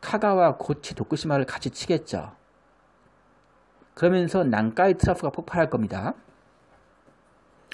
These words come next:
그러면서 슈퍼 난카이 대지진이 발생하겠죠. 사가미 트라프와 같이. 난카이, 도난카이, 도카이 같이 있으니까요. 연결, 연결, 연결될 겁니다. 그러면서 한, 또 한 삼, 사 일 뒤에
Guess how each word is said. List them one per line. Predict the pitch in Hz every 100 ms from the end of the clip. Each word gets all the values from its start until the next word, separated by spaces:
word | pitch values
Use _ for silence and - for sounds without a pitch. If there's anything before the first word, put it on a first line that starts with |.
| -
그러면서 | 165 175 160
슈퍼 | - 202 185
난카이 | 110 107 151 160
대지진이 | 123 120 123
발생하겠죠. | 123 104 123 127 151 - 104 87
사가미 | - 151 139
트라프와 | - 127 107
같이. | - - - - - _ _ _ _ -
난카이, | 147 143 123 139 170 160
도난카이, | 127 135 147
도카이 | 113 98 123
같이 | - - -
있으니까요. | 120 95 95 - 85 - - _ _ _ _ _ _ 107
연결, | 120 151 156
연결, | 117 131
연결될 | 104 110 101
겁니다. | 92 - -
그러면서 | 202 185 156 170
한, | 180 185
또 | 196
한 | 196 196 - - -
삼, | - 185
사 | 180 160
일 | 175 151
뒤에 | 113 131 170